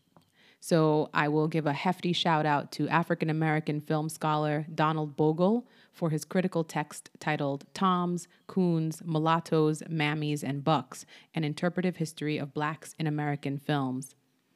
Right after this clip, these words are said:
because it's his book that provides the definitions that I'll outline.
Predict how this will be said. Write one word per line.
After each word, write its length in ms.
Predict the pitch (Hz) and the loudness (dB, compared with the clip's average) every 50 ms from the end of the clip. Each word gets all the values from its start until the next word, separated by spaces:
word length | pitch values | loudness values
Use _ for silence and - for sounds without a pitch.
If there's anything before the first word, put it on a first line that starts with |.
| _ _ - | _ _ -8
because 220 | 180 - - 156 165 | -6 -4 -2 -2 -2
it's 140 | 160 - | -4 -2
his 200 | - 220 220 185 | 0 0 0 0
book 280 | 165 156 135 120 - - | -2 -6 -6 -6 -6 -8
that 120 | - 120 | -8 -8
provides 400 | - - 147 147 135 127 127 - | -8 -4 -2 0 0 0 -2 -4
the 80 | - 143 | -4 -4
definitions 680 | 143 139 - - 139 139 147 - - 131 120 131 139 - | -4 -4 -4 -4 -4 -4 -4 -6 -8 -8 -10 -10 -8 -8
that 100 | - 143 | -6 -4
I'll 280 | 135 123 123 123 123 - | -4 -4 -4 -6 -6 -6
outline. 560 | 156 143 - 139 135 123 117 104 135 156 165 | -6 -6 -6 -6 -8 -8 -8 -10 -10 -12 -14